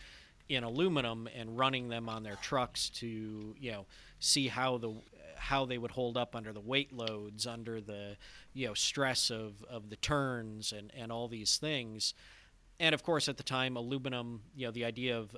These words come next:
aluminum and alloys of the aluminum, just the, the s-, the technology and the science wasn't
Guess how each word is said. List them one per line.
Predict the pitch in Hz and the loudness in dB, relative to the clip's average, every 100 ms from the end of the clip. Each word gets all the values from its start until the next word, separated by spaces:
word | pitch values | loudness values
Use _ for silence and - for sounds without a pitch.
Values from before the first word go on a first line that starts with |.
| - | -12
aluminum | 123 117 127 123 120 113 | -6 -4 -4 -2 -4 -6
and | 104 - | -8 -4
alloys | 120 120 120 117 113 113 - - | -2 0 0 0 -2 2 0 0
of | 123 113 | -6 -4
the | 113 | -4
aluminum, | 117 123 117 113 110 - - - - - | -4 -6 -6 -6 -8 -12 -18 -20 -20 -6
just | 139 147 - 147 | 2 4 2 2
the, | 135 135 | -2 0
the | 127 | -2
s-, | 120 - - 139 | -2 0 -2 -4
the | 123 123 - | -6 -6 0
technology | - - 139 131 123 120 | 0 2 2 2 0 -2
and | 123 110 | -4 2
the | |
science | - 131 127 117 110 - | 2 4 0 -2 -2 -2
wasn't | 120 117 123 117 110 110 | -2 -2 0 0 -2 -6